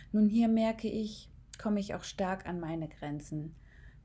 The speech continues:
Doch ohne Anstrengung gibt's halt auch keine Veränderung. Und viele Dinge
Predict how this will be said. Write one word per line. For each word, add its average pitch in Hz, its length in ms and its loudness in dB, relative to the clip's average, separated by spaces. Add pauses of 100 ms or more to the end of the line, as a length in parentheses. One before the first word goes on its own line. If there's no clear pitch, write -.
(180)
Doch 175 240 -4
ohne 185 220 6
Anstrengung 202 720 0
gibt's - 340 -8
halt 196 300 -2
auch 220 300 -4
keine 143 300 -4
Veränderung. 143 720 -6 (1080)
Und 196 320 4
viele 247 340 0
Dinge 220 560 2